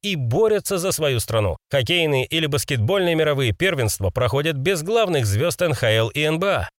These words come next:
Там скорее играет молодёжь, которая надеется попасть в главные лиги. И только в футболе любое клубное первенство отходит на второй план, когда мы говорим о чемпионате мира. И как бы не было печально, если игра с мячом продолжит двигаться в сторону частной лиги,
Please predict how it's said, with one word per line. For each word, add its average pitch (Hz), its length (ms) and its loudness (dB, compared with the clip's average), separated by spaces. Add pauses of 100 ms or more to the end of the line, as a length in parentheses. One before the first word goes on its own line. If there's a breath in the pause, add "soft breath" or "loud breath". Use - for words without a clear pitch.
(180)
Там 247 200 4
скорее 202 340 2
играет 190 320 0
молодёжь, 190 480 0
которая 151 380 -2
надеется 185 420 -2
попасть 175 540 -2
в 135 100 -2
главные 147 500 0
лиги. 120 320 -4 (120)
И 120 180 0
только 165 380 0
в - 40 -12
футболе 143 580 0
любое 175 500 2
клубное 180 460 0
первенство 175 640 0
отходит 196 420 -2
на 180 100 4
второй 175 340 2
план, 165 380 2
когда 127 320 0
мы 123 80 2
говорим 110 460 2
о 202 100 0
чемпионате 131 800 0
мира. 101 440 0
И 110 140 2
как 165 220 0
бы 147 140 0
не 147 200 0
было 165 220 -2
печально, 113 640 0
если 196 400 -2
игра 160 220 2
с - 80 -6
мячом 143 340 0
продолжит 131 500 2
двигаться 135 420 -2
в 113 60 -2
сторону 151 400 0
частной 113 540 0
лиги, 113 320 -2